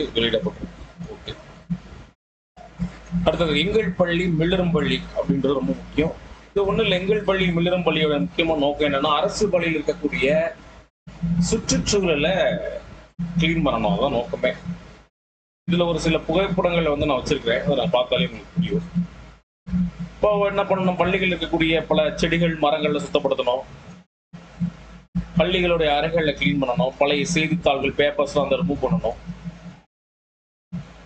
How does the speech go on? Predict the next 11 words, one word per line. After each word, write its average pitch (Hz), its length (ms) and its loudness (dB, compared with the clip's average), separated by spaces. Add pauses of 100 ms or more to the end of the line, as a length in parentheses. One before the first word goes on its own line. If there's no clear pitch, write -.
(580)
சமைக்கக்கூடிய 170 600 2
அறையை 147 260 0
சுத்தமா 165 320 2
வச்சுக்கணும், 175 480 -2 (1000)
கழிவறைகளை 180 580 2
சுத்தமா 143 300 0
வச்சுக்கணும். 127 480 -2 (1300)
இதற்காக 180 340 2 (100)
அரசாங்கம் 180 360 2
என்ன 175 160 2
பண்றாங்க, 165 380 2